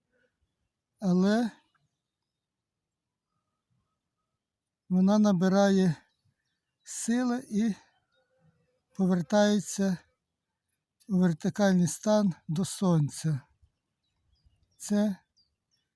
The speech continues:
стрийська на сіянці дички груші. От підійшов до азіатки кокосуї.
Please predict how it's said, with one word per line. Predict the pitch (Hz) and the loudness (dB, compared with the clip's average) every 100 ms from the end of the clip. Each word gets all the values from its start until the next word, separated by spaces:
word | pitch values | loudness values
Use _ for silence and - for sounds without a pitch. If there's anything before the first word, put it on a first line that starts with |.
| _ _ _ _ | _ _ _ _
стрийська | - - 202 208 233 - - 208 208 - _ _ _ _ _ _ _ _ _ _ _ _ - | -20 -8 -2 -2 -2 -6 -6 -4 -4 -8 _ _ _ _ _ _ _ _ _ _ _ _ -2
на | 180 185 | 2 2
сіянці | - 202 208 208 185 - 196 170 - | 0 -2 0 0 -2 -2 -2 -2 -4
дички | 160 170 156 - - 160 151 - _ _ _ _ _ _ | -2 0 -2 -4 -8 -6 -6 -8 _ _ _ _ _ _
груші. | 165 156 147 139 - 151 131 _ _ _ _ _ _ _ _ _ _ _ _ _ _ - - - - - - - - - | -4 -2 -2 -4 -6 -8 -8 _ _ _ _ _ _ _ _ _ _ _ _ _ _ -20 -20 -20 -20 -20 -20 -20 -20 -10
От | 247 - | -10 -4
підійшов | 214 170 170 - 220 220 | -2 -2 -4 0 0 0
до | 180 202 208 - - | 4 4 4 -2 -10
азіатки | 220 147 165 180 214 - - 214 208 - - _ _ _ _ _ _ _ _ _ _ | -4 -2 2 4 2 0 -2 -2 -2 -8 -20 _ _ _ _ _ _ _ _ _ _
кокосуї. | - 208 - 208 - 214 165 139 135 | -4 -4 0 -2 0 2 2 -2 -8